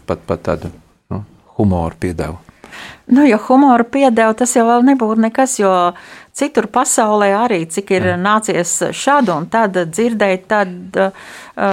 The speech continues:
Speaker 2: nav jau ne premjers, ne prezidents kaut kas, ā, tas svētais, ko nedrīkst, ā, teiksim, izsmiet vai, ā,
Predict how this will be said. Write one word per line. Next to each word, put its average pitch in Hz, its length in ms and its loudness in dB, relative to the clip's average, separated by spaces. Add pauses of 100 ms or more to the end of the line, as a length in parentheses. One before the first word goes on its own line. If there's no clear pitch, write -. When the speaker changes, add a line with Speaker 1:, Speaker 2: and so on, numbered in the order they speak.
(140)
Speaker 2:
nav 240 320 2
jau 165 420 0 (340)
ne 180 240 -4
premjers, 214 560 2
ne 180 80 -2
prezidents 185 840 -2
kaut 180 300 -4
kas, 190 220 -4 (100)
ā, 165 140 0 (360)
tas - 300 -8
svētais, 202 560 -2
ko 175 160 -4
nedrīkst, 185 640 -2
ā, 175 60 0 (400)
teiksim, 165 460 -8
izsmiet 190 600 -2
vai, 156 160 0
ā, 165 220 -2